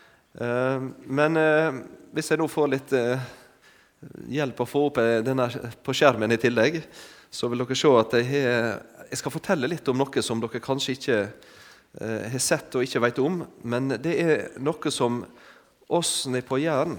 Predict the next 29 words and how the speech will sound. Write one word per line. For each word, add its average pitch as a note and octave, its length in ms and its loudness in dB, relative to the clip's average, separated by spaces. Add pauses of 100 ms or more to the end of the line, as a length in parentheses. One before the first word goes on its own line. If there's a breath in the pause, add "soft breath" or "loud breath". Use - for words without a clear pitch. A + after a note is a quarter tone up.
(400)
eh, A2+ 480 -4
der C#3 200 2
jeg C#3+ 100 -2
bor, D#3 200 -4 (380)
eh, G#2+ 160 -8
kaller C3+ 300 0
for A2+ 160 -4
det A2 120 -8
hvite B2 400 -4
naustet. G#2+ 420 -4 (720 loud breath)
Og - 60 -6
jeg B2 80 -2
skrev D3 320 4
det A#2+ 80 -2
på C3 120 -2
jærsk C3+ 240 0
også, A#2 280 -2
det, B2 220 -4
det, B2+ 200 -4
det C#3 120 0
er C3 60 -2
det A#2 160 -8
kvide, A#2+ 540 -4 (760 loud breath)
eh, A2 640 -2
som A#2 340 -4
de A#2 160 2
kaller G#2+ 320 -4
det F#2 140 -6
da. G2 100 -8